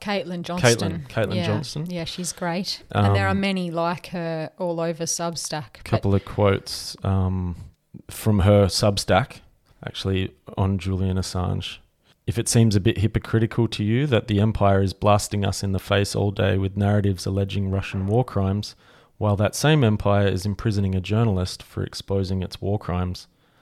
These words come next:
Speaker 2: that's because it absolutely is hypocritical.
Speaker 1: Beautiful. Indeed.
Speaker 2: If,
Speaker 1: So
Speaker 2: if something looks wrong about the fact that we're about to watch a judge sign off on Julian Assange's extradition to the United States for practicing journalism,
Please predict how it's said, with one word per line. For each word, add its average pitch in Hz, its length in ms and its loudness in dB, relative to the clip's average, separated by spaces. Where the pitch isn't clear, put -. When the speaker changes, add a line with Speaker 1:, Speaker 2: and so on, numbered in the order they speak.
Speaker 2:
that's - 160 -8
because 92 340 -6
it 95 80 0
absolutely 98 640 -4
is 95 280 -4
hypocritical. - 680 -12
Speaker 1:
Beautiful. 170 560 -20
Indeed. 156 640 -4
Speaker 2:
If, - 80 -2
Speaker 1:
So 170 140 -8
Speaker 2:
if - 100 -8
something 101 480 0
looks - 380 -6
wrong 101 600 -2
about 98 260 -2
the 101 80 -6
fact - 360 -4
that - 120 -4
we're 98 160 2
about 98 280 2
to 98 120 -6
watch 98 260 -2
a 104 60 -2
judge 95 420 0
sign 98 340 -2
off 101 280 -4
on 101 160 -2
Julian 101 340 0
Assange's 98 640 -2
extradition 101 760 -4
to - 120 -12
the 98 80 -4
United 95 340 0
States - 440 0
for - 160 -8
practicing - 580 -6
journalism, 101 680 -2